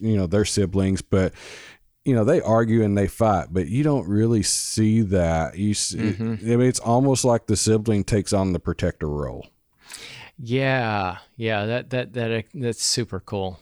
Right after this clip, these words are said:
Speaker 2: Yeah, especially, I suppose, well, you know, if they grew up together and,
Speaker 1: Yeah.
Speaker 2: you know, they, they were tight, they were close in age, I would, well, even if they're not close in age, I guess, but I think in close in age, they really were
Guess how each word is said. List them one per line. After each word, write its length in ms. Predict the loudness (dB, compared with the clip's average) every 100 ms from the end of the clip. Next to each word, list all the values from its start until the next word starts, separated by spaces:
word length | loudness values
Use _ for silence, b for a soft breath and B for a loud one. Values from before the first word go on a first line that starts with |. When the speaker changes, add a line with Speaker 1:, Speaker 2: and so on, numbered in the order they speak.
| _
Speaker 2:
Yeah, 220 | -4 -2 -2
especially, 420 | -4 -4 -2 -2
I 40 |
suppose, 640 | -4 -2 -2 0 -4 -6 -14 _ _ -20 -20 -20 -16
well, 360 | -6 -2 0 0
you 120 | -4
know, 140 | -6 -8
if 340 | -4 -4 -2
they 100 | -2
grew 380 | -2 0 2 2
up 160 | 0
together 640 | -4 -4 0 0 0 0 0
and, 380 | -2 -2 0 2
Speaker 1:
Yeah. 100 | 2
Speaker 2:
you 180 | 2 -2
know, 240 | 0 0
they, 280 | 0 -2 -2
they 180 | -4 -4
were 240 | -2 -6 _ _
tight, 320 | -4 -2 0
they 80 | 0
were 80 | -2
close 400 | -2 -2 0 0
in 120 | -4 -2
age, 500 | 0 2 2 0 -2
I 200 | -2 0
would, 320 | 0 -2 -6 _ _
well, 180 | -4 -2
even 200 | -4 -6
if 100 | -4
they're 120 | -4
not 220 | -4 -6
close 280 | -8 -6 -4
in 60 |
age, 200 | -4 -4
I 80 | -6
guess, 220 | -6 -6
but 160 | -4 -8 -8 -16 -6
I 120 | -4
think 200 | -2 -2
in 80 | -2
close 300 | -2 -2 -2
in 80 |
age, 320 | -2 -2 -4 -4
they 120 | -4
really 360 | -2 -2 -2
were 260 | -2 -2 -4